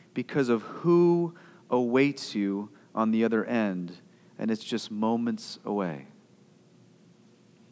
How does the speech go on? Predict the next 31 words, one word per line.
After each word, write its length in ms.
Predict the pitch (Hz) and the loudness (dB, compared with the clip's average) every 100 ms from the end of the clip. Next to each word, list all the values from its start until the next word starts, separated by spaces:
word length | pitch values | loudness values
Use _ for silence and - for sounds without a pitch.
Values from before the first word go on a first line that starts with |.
| - _ _ - - _ - _ _ - - _ _ _ _ _ _ - - - - | -20 _ _ -20 -20 _ -20 _ _ -20 -20 _ _ _ _ _ _ -20 -20 -20 -20
C 260 | - - 117 | -16 -6 -4
S 180 | 104 - | -4 -2
Lewis 300 | 117 113 101 | 2 2 2
similarly 720 | - 135 131 117 104 95 90 | -2 0 2 2 0 0 -4
said, 400 | - 85 78 76 - - - - _ _ - - - - 104 | -6 -8 -6 -8 -14 -20 -20 -20 _ _ -20 -20 -20 -14 -8
when 60 | |
we 80 | 98 | -4
get 180 | 107 117 | -2 -2
to 100 | 107 | -2
heaven, 360 | 107 120 113 104 | 0 0 0 -2
it's 160 | - | 0
not 240 | 117 120 127 | 0 2 0
that 80 | |
we 140 | 113 117 | -2 0
will 140 | 107 | 0
look 200 | 107 101 | -2 0
back 320 | 107 107 110 | 2 2 0
and 100 | 95 | -6
see 140 | - 117 | -4 -2
the 100 | 101 | -2
reasons 480 | 98 113 104 101 90 | 0 0 0 -4 -2
bad 320 | 101 104 98 | 0 0 -2
things 240 | 107 98 | -4 -2
happened 460 | - 107 110 101 98 | -2 0 0 -2 -2
and 100 | 95 | -2
go, 240 | 95 92 | -2 2
"Oh, 200 | - 165 | 4 6
that's 320 | 143 196 - 131 | 6 4 2 0
why 140 | 104 | 2
that 180 | 98 98 | 2 0
happened." 460 | 101 87 78 73 | -2 -4 -8 -12